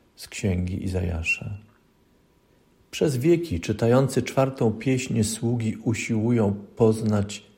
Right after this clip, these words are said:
kto nim jest. W Dziejach Apostolskich w ósmym rozdziale czytamy o spotkaniu i rozmowie Filipa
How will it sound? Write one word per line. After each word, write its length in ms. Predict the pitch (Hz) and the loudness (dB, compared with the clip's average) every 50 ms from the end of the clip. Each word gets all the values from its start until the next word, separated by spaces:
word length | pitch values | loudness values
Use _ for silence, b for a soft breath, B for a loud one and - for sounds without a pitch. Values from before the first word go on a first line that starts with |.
| _ _ | _ _
kto 540 | _ - - - 107 107 110 110 113 131 - - - | _ -10 -2 -2 0 2 2 0 0 -4 -10 -8 -2
nim 420 | 101 92 92 90 90 90 87 - - - | 0 0 0 0 0 -2 -4 -6 -8 -8
jest. 580 | - 92 78 76 82 82 - - - _ _ _ _ _ _ _ _ _ b b b b b b b b b b b b b b b b b b | -4 -4 -4 -4 -4 -6 -10 -14 -20 _ _ _ _ _ _ _ _ _ b b b b b b b b b b b b b b b b b b
W 40 | - | -6
Dziejach 340 | 90 - 185 208 190 160 175 | 4 6 6 6 6 4 2
Apostolskich 840 | 160 160 - 147 - - - 170 175 180 175 - - 156 135 - - | 0 4 4 2 2 4 4 4 4 4 0 -2 -6 -6 -6 -6 -10
w 100 | - - - | -18 -6 0
ósmym 520 | 185 202 196 - - - - 113 107 95 | 2 2 2 2 0 0 0 2 2 4
rozdziale 560 | 92 92 90 87 90 92 104 107 113 120 120 120 | 4 2 2 0 0 0 2 2 4 4 2 0
czytamy 520 | - 117 - - 135 139 143 139 143 - | 0 -2 -2 0 0 2 2 2 2 2
o 80 | - 127 | 2 0
spotkaniu 760 | - - - - - - - - 160 160 175 180 180 175 | 0 -2 -2 -4 -4 -4 -4 -4 -2 0 2 4 2 2
i 140 | - 127 123 | 4 4 4
rozmowie 540 | 120 117 104 95 107 127 143 139 135 131 127 | 4 4 2 2 2 0 0 0 0 -2 -4
Filipa 680 | 127 - 110 101 98 117 135 127 - - 127 117 110 | -4 -2 0 0 2 2 0 0 0 0 0 0 0